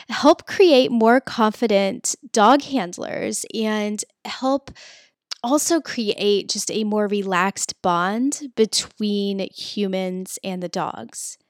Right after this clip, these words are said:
They also fight against housing discrimination and H O A policies that are not fair toward blockheaded dogs.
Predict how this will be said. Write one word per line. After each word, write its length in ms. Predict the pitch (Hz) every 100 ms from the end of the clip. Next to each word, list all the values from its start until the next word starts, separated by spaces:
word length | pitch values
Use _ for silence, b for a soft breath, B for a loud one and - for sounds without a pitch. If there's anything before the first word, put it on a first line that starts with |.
| _ b b b b
They 120 | 220
also 400 | 196 202 196 240
fight 300 | 202 208 196
against 400 | 196 190 190 -
housing 380 | - 196 196 226
discrimination 1000 | 247 - 277 277 262 214 - 262 277 320 B B B
and 160 | 220 -
H 240 | 208 -
O 100 | 240
A 120 | 226
policies 800 | 226 - 208 208 - 180 196 190
that 180 | 202 190
are 160 | 202
not 340 | 202 202 208 -
fair 580 | - 208 190 190 202 233
toward 600 | - - 214 196 190 196
blockheaded 560 | 190 180 - 180 175
dogs. 600 | 170 - 175 214 - -